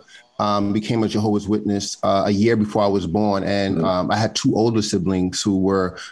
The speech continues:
Speaker 1: about, who are eight and eleven years older than me. So, um, they didn't, like, hold on to religion like I was. I was born into the religion, and my mother, um, who my father had, you know, my mother and father had been with each other since the mid sixties in Trinidad. Um,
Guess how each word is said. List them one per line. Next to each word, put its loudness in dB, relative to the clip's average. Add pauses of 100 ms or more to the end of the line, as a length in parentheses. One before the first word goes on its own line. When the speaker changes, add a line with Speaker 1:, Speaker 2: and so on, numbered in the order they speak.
Speaker 1:
about, -2
who 0
are 0
eight 0
and 0
eleven 0
years -2
older 0
than 0
me. 0
So, 0 (320)
um, -2 (180)
they 2
didn't, 0
like, 0
hold 0
on 0
to 0
religion 0
like 0
I 2
was. -2
I 0
was -2
born -2
into -2
the -2
religion, -2
and 0
my 2
mother, 0 (360)
um, -2
who 2
my 2
father 0
had, -2
you 0
know, 2
my 2
mother 0
and -2
father 0
had -4
been -2
with -6
each -4
other 0
since -4
the -2 (120)
mid 0
sixties -2
in 0
Trinidad. -2 (480)
Um, 0